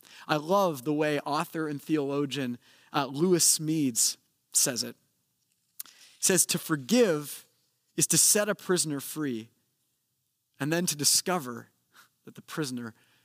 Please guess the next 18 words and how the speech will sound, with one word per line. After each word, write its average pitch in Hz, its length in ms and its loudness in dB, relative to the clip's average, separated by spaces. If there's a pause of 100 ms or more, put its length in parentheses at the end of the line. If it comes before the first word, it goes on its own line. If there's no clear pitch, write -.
(220)
is 120 220 2
you." 117 240 -4 (1600)
This 160 200 0
line 175 200 0
in 175 60 0
the 165 80 -2
prayer 170 300 -2
says, 147 240 0
"God, 160 260 -4
would 135 180 -4
you 226 320 -6 (720)
unlock 165 640 -2
us, - 460 -4 (720)
unleash 175 580 2
us, - 440 -4 (240)
lift 196 460 0
the 208 100 2
weights 175 400 2